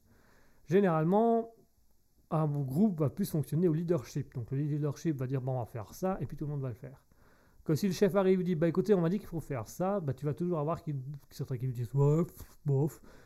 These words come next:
d'autres qui vont dire oui parce qu'il faut le faire, et d'autres qui vont pas vouloir le faire parce qu'ils en ont rien à foutre. Qu'un leadership, c'est, « On va faire ça », du coup, ça démarre. Et c'est là l'intérêt aussi que de la discussion sur le pouvoir, c'est que le leadership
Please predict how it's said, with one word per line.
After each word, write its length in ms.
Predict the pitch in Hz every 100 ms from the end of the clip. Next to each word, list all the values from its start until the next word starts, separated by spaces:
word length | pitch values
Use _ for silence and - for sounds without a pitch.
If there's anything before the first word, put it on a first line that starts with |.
| -
d'autres 140 | 165 143
qui 80 |
vont 100 | 156
dire 240 | 143 131 123
oui 240 | 135 180
parce 160 | 185 -
qu'il 140 | 135
faut 100 | -
le 60 | 120
faire, 360 | - 170 190 143
et 40 |
d'autres 200 | 131 151
qui 100 | 143
vont 160 | 127 127
pas 160 | 135
vouloir 260 | 127 123 113
le 100 | 110
faire 180 | 170 185
parce 140 | 117
qu'ils 280 | - 110 107 107
en 40 |
ont 100 | 110
rien 120 | 131
à 60 | 135
foutre. 240 | - - - - - - - - - -
Qu'un 140 | 196 214
leadership, 520 | 202 160 - 233 -
c'est, « 320 | - 180 208 160
On 80 |
va 100 | 160
faire 300 | 170 160 139
ça », 360 | - 160 160 226 - _ - -
du 100 | 135
coup, 220 | 135 202
ça 160 | - 160
démarre. 460 | 139 107 98 - - _ _ _ _ _ -
Et 180 | 233 -
c'est 160 | - 196
là 160 | 226
l'intérêt 420 | 220 185 185 175
aussi 320 | 202 165 - 180
que 380 | 151 147 139
de 40 | 135
la 100 | 139
discussion 420 | 139 - - 160
sur 160 | - 127
le 60 |
pouvoir, 520 | - 123 170 240 233 - - - - -
c'est 220 | - 190 185
que 100 | 180
le 60 |
leadership 840 | 170 208 190 135 - - 269 277